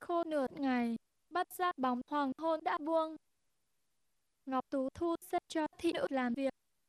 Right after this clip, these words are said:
Những ngày qua, nàng đã quen với tôi, lá gan cũng dần dần lớn, biểu hiện thông minh lanh lợi.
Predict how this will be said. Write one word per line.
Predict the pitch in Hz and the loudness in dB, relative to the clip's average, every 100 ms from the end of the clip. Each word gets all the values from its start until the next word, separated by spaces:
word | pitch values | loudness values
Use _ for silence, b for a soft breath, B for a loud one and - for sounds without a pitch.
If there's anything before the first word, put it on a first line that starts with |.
| _ _ _ _ _ _ - | _ _ _ _ _ _ -2
Những | 330 349 | 0 -2
ngày | 285 269 247 | 0 0 0
qua, | 320 311 302 294 - _ _ | 0 0 0 -4 -10 _ _
nàng | 285 285 269 | -2 0 0
đã | 359 | -2
quen | - 330 320 | 0 0 0
với | 240 247 | 0 0
tôi, | 339 339 330 330 _ _ _ | 0 0 0 -4 _ _ _
lá | 247 240 240 - | -2 0 0 0
gan | 320 320 | 0 0
cũng | - - 330 | 0 -2 0
dần | 285 247 | 0 0
dần | - 269 247 | 0 0 0
lớn, | 269 247 247 277 _ _ - | 0 2 2 -2 _ _ -6
biểu | 277 247 - | 0 0 2
hiện | 330 - | -2 0
thông | 320 302 | 0 0
minh | 320 320 330 | 0 0 0
lanh | 330 320 | 0 0
lợi. | 320 302 | 0 0